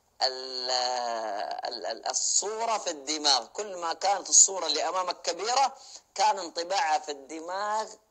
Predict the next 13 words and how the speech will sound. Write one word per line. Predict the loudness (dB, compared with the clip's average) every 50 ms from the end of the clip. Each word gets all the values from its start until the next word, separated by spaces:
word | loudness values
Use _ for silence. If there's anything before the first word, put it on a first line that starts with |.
| _ -2
آه، | 0 0 0 2 2 0
أقوى. | 0 0 -4 -12 -12 -12 _ _ _ _ _ -20 -20 -20 -20 -20 -20 -20 -6
فيفضل | -2 -2 -2 0 0 0 -2 0 0 -2 -2
أن | -2 -2 -4 -2
تستخدم | 2 2 2 4 2 0 -2 -4 -6 -4 0
مصحف | 2 2 2 4 2 0 0 -2
كبير | -4 -8 -6 -6 -6 -8 -6 -4
وليس | -4 -2 -2 -2 -2
صغير، | -2 -2 0 2 2 2
يعني | 2 0 0 -2
مصحف | -4 -4 -4 -2 -2 -2 -2 -2
الجيب | -4 -4 -4 -4 -4 -2 0
هذا | 0 0 0 0 -2 -4 -4 -6